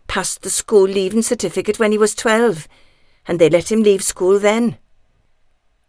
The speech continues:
She speaks in English, but her words swim up and down in that Welsh way. The big man crosses his legs and leans back on the horsehair sofa,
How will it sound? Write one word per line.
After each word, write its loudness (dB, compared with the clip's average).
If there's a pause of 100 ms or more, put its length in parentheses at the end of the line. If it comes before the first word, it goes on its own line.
(720)
She -10
speaks -4
in -6
English, -10 (380)
but -4
her 2
words 2
swim 0
up 0
and -6
down -2
in -4
that -10
Welsh -6
way. -12 (1800)
The -10
big 0
man -2
crosses -10
his -10
legs -10
and -6
leans -2
back -10
on -4
the -4
horsehair -6
sofa, -6